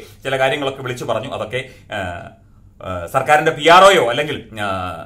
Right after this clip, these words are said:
ചീഫ് സെക്രട്ടറിയോ വിളിച്ചു പറയേണ്ട കാര്യങ്ങളാണ്, പറയേണ്ട കാര്യങ്ങളാണ്. അതെന്തിനാണ് മുഖ്യമന്ത്രി പറഞ്ഞത് എന്നാണ് ചോദിക്കുന്നത്. അതുപോലെ പാലക്കാട് എ വി ഗോപിനാഥ് ഉടൻ തന്നെ സി പി എമ്മിൽ എത്തിച്ചേരും എന്നുള്ള ലക്ഷണങ്ങളാണ് പുറത്തു വരുന്നത്. കഴിഞ്ഞ ദിവസം അതുമായി ബന്ധപ്പെട്ട ചർച്ചകൾ നടന്നിരുന്നു. നാളെ രാത്രിയോടുകൂടി തന്നെ മിക്കവാറും ഗോപിനാഥ്,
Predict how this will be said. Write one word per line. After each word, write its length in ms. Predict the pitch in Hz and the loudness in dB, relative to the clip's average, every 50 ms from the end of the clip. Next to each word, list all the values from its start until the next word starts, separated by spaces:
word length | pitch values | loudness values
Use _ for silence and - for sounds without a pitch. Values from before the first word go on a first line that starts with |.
| 98 - | -14 -10
ചീഫ് 160 | 180 202 196 | -8 -6 -4
സെക്രട്ടറിയോ 340 | 240 - - 180 175 175 160 | -4 -4 -4 -4 -4 -4 -4
വിളിച്ചു 200 | 143 147 139 127 | -4 -4 -6 -6
പറയേണ്ട 260 | 151 143 139 135 131 | -4 -2 -2 -2 -2
കാര്യങ്ങളാണ്, 520 | 127 123 120 120 120 123 113 107 107 120 123 | 0 0 0 -2 -2 -4 -4 -4 -4 -4 -4
പറയേണ്ട 220 | 120 120 123 120 | -4 -4 -4 -4
കാര്യങ്ങളാണ്. 440 | 117 110 107 113 107 107 98 92 117 | -4 -4 -4 -6 -6 -6 -8 -6 -6
അതെന്തിനാണ് 480 | 110 - 113 113 113 117 131 135 123 123 | -8 -8 -8 -10 -8 -4 -4 -4 -4 -4
മുഖ്യമന്ത്രി 400 | 120 117 - - 135 123 127 117 | -8 -8 -8 -8 -8 -6 -6 -4
പറഞ്ഞത് 340 | 120 131 165 175 156 107 - - - - - | -2 0 2 4 4 4 2 -2 -16 -14 -12
എന്നാണ് 320 | 107 110 101 98 95 92 | -6 -6 -4 -4 -4 -6
ചോദിക്കുന്നത്. 500 | - 92 92 92 95 95 - 78 80 - - - _ _ - | -8 -12 -14 -14 -14 -16 -16 -12 -12 -12 -12 -12 _ _ -6
അതുപോലെ 240 | 120 139 151 180 190 | -4 2 4 4 4
പാലക്കാട് 440 | 180 160 156 180 185 190 208 196 185 | 6 4 4 4 4 2 2 2 4
എ 100 | 196 208 | 4 2
വി 100 | 240 240 | 2 4
ഗോപിനാഥ് 560 | 214 233 226 247 233 208 196 160 120 101 - | 6 6 6 8 6 6 6 4 2 -2 -2
ഉടൻ 220 | 127 156 160 185 202 | -2 -2 2 2 2
തന്നെ 220 | 208 185 - - | 0 0 -4 -8
സി 160 | - - 147 | -8 -10 -8
പി 100 | 147 170 | -4 -4
എമ്മിൽ 200 | 175 175 170 165 | -2 -2 0 0
എത്തിച്ചേരും 520 | 160 160 185 165 180 196 185 175 156 - - | 0 -2 -2 0 2 2 2 2 0 -4 -6
എന്നുള്ള 280 | 147 151 156 151 147 143 | -6 -4 -4 0 -2 0
ലക്ഷണങ്ങളാണ് 680 | 131 131 127 - 170 160 160 160 151 143 135 127 117 117 | 0 -2 -6 -6 -8 -8 -6 -2 0 0 2 0 0 -2
പുറത്തു 220 | 120 117 123 - | -4 -6 -6 -4
വരുന്നത്. 400 | 151 143 139 143 151 156 180 233 - - - - - | -4 -4 -4 -2 0 0 0 0 0 -2 -12 -8 -6
കഴിഞ്ഞ 160 | 127 127 135 | -6 -4 -4
ദിവസം 260 | 135 135 131 147 135 | -6 -8 -8 -10 -10
അതുമായി 240 | 123 135 135 143 147 | -6 -4 -4 -4 -4
ബന്ധപ്പെട്ട 300 | 143 139 147 143 143 143 | -4 -4 -2 -2 -2 -2
ചർച്ചകൾ 360 | 135 135 127 123 - 160 170 | 0 0 0 0 -2 -4 -4
നടന്നിരുന്നു. 480 | 170 165 151 151 147 151 143 - - 139 | -2 -2 -2 -2 -2 -4 -4 -6 -6 -2
നാളെ 220 | 135 139 165 190 | 0 2 2 4
രാത്രിയോടുകൂടി 540 | 196 190 202 196 233 226 226 208 196 185 185 175 | 6 6 4 4 2 -4 -4 -4 -2 -2 -2 -2
തന്നെ 280 | 156 139 117 - - - - - | -2 -4 -4 -8 -10 -14 -16 -10
മിക്കവാറും 500 | 135 139 139 156 143 131 123 117 107 104 - _ - | -10 -6 -4 0 0 2 2 0 -2 -6 -16 _ -6
ഗോപിനാഥ്, 540 | 131 156 185 185 170 151 131 113 104 95 | -2 0 0 0 2 0 0 0 0 -4